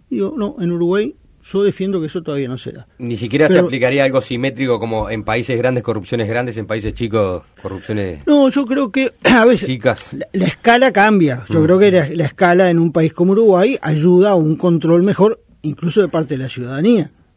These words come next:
Speaker 1: Entonces, si yo, en, eh, que accedo a esta función pública, mañana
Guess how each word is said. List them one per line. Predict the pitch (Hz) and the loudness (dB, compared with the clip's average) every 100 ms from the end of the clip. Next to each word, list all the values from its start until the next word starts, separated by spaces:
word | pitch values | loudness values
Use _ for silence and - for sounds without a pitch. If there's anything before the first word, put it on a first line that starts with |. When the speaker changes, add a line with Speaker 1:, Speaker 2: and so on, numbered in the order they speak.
| _ _ | _ _
Speaker 1:
Entonces, | _ 151 143 | _ -16 -14
si | 147 | -10
yo, | 127 185 190 135 127 - _ _ _ - | 0 2 2 -2 -8 -20 _ _ _ -20
en, | - 120 113 107 | -14 -12 -12 -12
eh, | 117 | -12
que | 123 | -12
accedo | 120 120 127 - 165 | -12 -12 -12 -4 -2
a | 175 | -2
esta | 175 | -4
función | 151 143 170 160 | -6 -4 -4 -2
pública, | 185 147 135 | -2 -2 -6
mañana | 139 143 165 190 160 | -8 -4 -2 0 -2